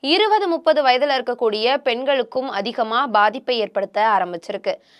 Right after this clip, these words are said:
அதாவது, கருப்பை வாய் புற்றுநோய் அப்படிங்கிறது அதிகமா பெண்களுக்கு பரவி வரதாக கூறப்படுது. இந்த கருப்பை வாய் புற்றுநோயினுடைய மிகப்பெரிய சவால் அப்படின்னு கருதப்படுறது, ஆரம்ப காலகட்டத்துல இந்த நோயினுடைய அறிகுறிகள் எதுவுமே தென்படாது.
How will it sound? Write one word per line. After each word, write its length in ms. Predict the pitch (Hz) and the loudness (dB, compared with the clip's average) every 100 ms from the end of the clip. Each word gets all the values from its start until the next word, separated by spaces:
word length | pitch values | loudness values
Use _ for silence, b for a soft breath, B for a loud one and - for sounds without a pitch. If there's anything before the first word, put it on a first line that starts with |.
| b | b
அதாவது, 680 | 233 269 294 269 254 330 285 | 0 4 4 4 4 4 2
கருப்பை 580 | 277 262 339 403 349 | 4 4 2 2 2
வாய் 320 | 294 240 269 311 | 2 4 4 2
புற்றுநோய் 520 | 262 254 269 269 254 | -8 -8 -6 -2 -2
அப்படிங்கிறது 580 | 233 220 208 196 196 302 | -2 -2 0 0 2 2
அதிகமா 560 | 220 208 247 233 247 | 2 0 -4 -4 -4
பெண்களுக்கு 560 | 262 240 262 294 285 262 | -4 -6 -2 -2 -2 -2
பரவி 300 | 202 214 220 | 0 0 -4
வரதாக 580 | 208 180 170 185 202 262 - | -4 -2 -2 0 -2 -2 -4
கூறப்படுது. 540 | 202 175 175 185 202 - | -6 -4 -4 0 -2 -2
இந்த 500 | 262 294 302 330 415 | -2 2 6 6 4
கருப்பை 500 | - 302 381 392 415 | 4 4 4 2 2
வாய் 220 | 339 311 | 4 4
புற்றுநோயினுடைய 1000 | 240 302 320 302 285 262 240 220 220 247 285 | 2 -6 -4 -2 -2 -2 0 0 4 4 4
மிகப்பெரிய 580 | 262 302 277 302 302 | 0 -2 2 2 2
சவால் 360 | 311 269 240 254 | 2 4 6 4
அப்படின்னு 300 | 226 226 254 | 4 0 -4
கருதப்படுறது, 640 | 240 208 226 220 190 196 | -4 -2 0 0 -2 2
ஆரம்ப 500 | 262 220 247 302 339 339 | 4 6 6 6 4 2
காலகட்டத்துல 680 | 247 226 240 208 220 226 | 4 2 0 -6 -4 0
இந்த 140 | 247 247 | 0 0
நோயினுடைய 520 | 240 285 294 233 196 | -2 -2 -2 -2 2
அறிகுறிகள் 760 | 214 247 196 233 277 330 269 247 | 4 4 4 2 0 -2 -2 -2
எதுவுமே 540 | 202 196 220 202 240 | -2 -2 -2 -2 -2
தென்படாது. 600 | 269 208 175 185 196 214 | -4 -8 -4 2 2 2